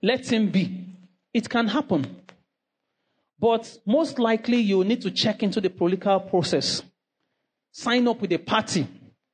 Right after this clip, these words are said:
and keep growing through the ranks until that season comes. But if God has spoken it to you, amen, and you have prayed it, then you have received it.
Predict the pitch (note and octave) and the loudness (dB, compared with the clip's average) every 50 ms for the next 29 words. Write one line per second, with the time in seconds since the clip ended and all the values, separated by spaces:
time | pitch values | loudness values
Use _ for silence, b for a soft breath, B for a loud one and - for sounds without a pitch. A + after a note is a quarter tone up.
0 | _ _ _ _ _ _ _ _ - F#3+ G3 G3 G3 G3 - C4+ C#4 - - - | _ _ _ _ _ _ _ _ -4 -2 0 0 -2 0 2 2 2 2 0 -4
1 | - G#3+ A#3+ A#3+ A#3+ A#3+ A#3+ A#3 A3+ - A#3+ A3+ G3 F3+ D#3+ D#3+ D#3 E3 F3+ - | -2 2 2 4 4 2 2 0 0 -2 -2 0 2 4 4 4 2 2 0 -4
2 | - - - G3+ G3 F#3+ F#3 F#3+ - - G#3 F#3+ F#3+ F#3+ F#3 F3+ F3+ F3+ F3+ - | -8 -6 -2 0 0 0 0 -2 -6 -4 0 2 2 4 4 4 2 0 -2 -4
3 | - - - _ _ _ _ - D3+ A#3 B3 A3+ - - - A#3 G3+ E3 F#3 D3+ | -10 -20 -20 _ _ _ _ -2 -2 0 0 -2 -4 -4 -2 0 0 0 0 -2
4 | - - G3 F3+ D3+ C3+ B2+ - - - b b b b b b - - G#3+ G#3+ | -2 0 2 2 2 2 0 -4 -6 -10 b b b b b b -2 0 0 0
5 | G3+ - - - - G#3+ G3 - - C4+ D#4+ D4+ B3 A3 F#3 - - - - - | 0 -2 -8 -6 -2 -2 -2 2 2 2 2 4 2 0 0 0 -2 -4 -2 -2
6 | B3+ B3+ - C4 B3 A#3+ A#3 - - - F3 D#3 C#3 C#3 D3+ G3+ - - - - | -2 -2 0 0 2 2 2 0 -2 -2 -2 0 2 2 0 0 -2 -8 -20 -20
7 | _ _ _ _ _ _ _ _ _ _ _ _ _ - F3+ E3+ D#3+ E3+ F3+ G#3+ | _ _ _ _ _ _ _ _ _ _ _ _ _ -4 -2 -2 0 2 2 2
8 | C4 C4 B3+ - - - - - _ _ _ _ _ _ _ _ _ _ _ _ | 0 0 -4 -6 -12 -14 -16 -18 _ _ _ _ _ _ _ _ _ _ _ _
9 | _ _ _ _ _ b b b b b - F#3+ G3 G3 G3 F#3+ F#3 F#3 F3+ F#3 | _ _ _ _ _ b b b b b -2 0 0 2 2 2 2 2 0 0
10 | F#3 - - - C4+ C4+ C4 - F#3+ F#3 - - - - - - _ _ _ _ | -4 -6 -2 0 2 2 2 2 0 -2 -2 -4 -8 -10 -10 -14 _ _ _ _
11 | _ _ _ _ - F3+ F3+ F3+ F3+ F3+ F3+ E3+ D#3+ E3+ E3+ D#3 D3+ D#3+ D#3+ D#3+ | _ _ _ _ -4 -2 -2 0 0 0 0 2 2 0 0 -2 0 0 0 0
12 | - - - - - C4+ C4+ A3+ F#3+ E3+ E3+ C#3+ - - - - | 0 0 -2 2 2 4 4 4 2 0 0 -2 -2 -4 -10 -10